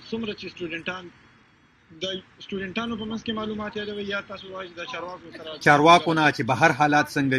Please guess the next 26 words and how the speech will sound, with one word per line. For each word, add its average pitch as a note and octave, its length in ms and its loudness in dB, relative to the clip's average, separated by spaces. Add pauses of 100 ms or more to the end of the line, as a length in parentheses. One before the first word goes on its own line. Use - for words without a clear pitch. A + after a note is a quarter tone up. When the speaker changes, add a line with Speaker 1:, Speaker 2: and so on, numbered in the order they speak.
Speaker 2:
دي، A#2+ 160 0 (320)
د A#2+ 60 0
خپلو D3+ 240 0
سټوډنټانو، C3+ 560 0
د B2+ 80 0
خپلو C3+ 220 0
ملګرو، B2+ 440 2
د A#2+ 60 0
خپل B2+ 220 -2
یو C3+ 140 2
بل B2 160 0
نه A#2+ 80 0
خبرېدل A#2 400 -2
لپاره A#2 280 -4
څه - 100 -12
په - 100 -8
صحیح D3+ 320 -4
حساب D3 220 -2
سره A#2+ 100 -6
معلومات A#2+ 400 -4
څنګه A2 100 -8
دي؟ G2 120 -10 (340)
یو C3+ 80 0
بل B2+ 120 0
سره A#2 160 -4
را- A2+ 140 -4